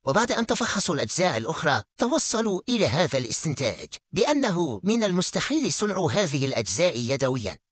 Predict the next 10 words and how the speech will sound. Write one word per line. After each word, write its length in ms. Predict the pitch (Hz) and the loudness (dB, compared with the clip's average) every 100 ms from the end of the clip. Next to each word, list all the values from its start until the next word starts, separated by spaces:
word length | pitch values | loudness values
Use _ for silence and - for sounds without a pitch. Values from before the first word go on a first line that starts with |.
| _ 190 | _ 2
مما 200 | 240 247 | 2 2
يؤكد 440 | 254 294 285 208 | 0 0 0 2
أن 240 | 180 170 | 2 2
صانعي 460 | 135 156 127 117 185 | 0 0 0 0 0
هذه 380 | 185 160 135 107 | 0 0 0 -2
الآلة 440 | 113 190 156 113 - - | 0 0 2 -2 -4 0
كانوا 240 | 233 294 | 4 4
يملكون 540 | 233 233 202 359 233 196 | 2 0 4 4 6 4
معدات 500 | 156 123 196 196 185 | 2 0 0 0 0
وتقنيات 840 | 139 165 - - 156 139 202 | 0 0 -2 -2 0 2 2